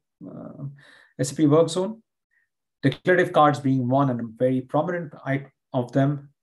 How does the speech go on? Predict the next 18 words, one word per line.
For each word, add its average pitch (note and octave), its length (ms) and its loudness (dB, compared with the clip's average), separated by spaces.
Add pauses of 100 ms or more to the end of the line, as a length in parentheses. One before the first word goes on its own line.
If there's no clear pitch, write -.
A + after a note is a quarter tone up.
(120)
Uh, A2+ 220 -6
we A#2 140 -4
saw, D#3 240 0
saw C#3+ 280 2
the B2 140 -2
various D#3+ 380 -2
capabilities C#3+ 640 -2
that B2+ 240 -4
you A#2+ 120 -10
could A#2 160 -6
use A#2+ 360 -2
with A#2 100 -6
declarative B2+ 460 -2
cards C3+ 440 0
in G#2+ 60 -14
my G2 100 -10
previous D3 380 -2
session, D3 420 -2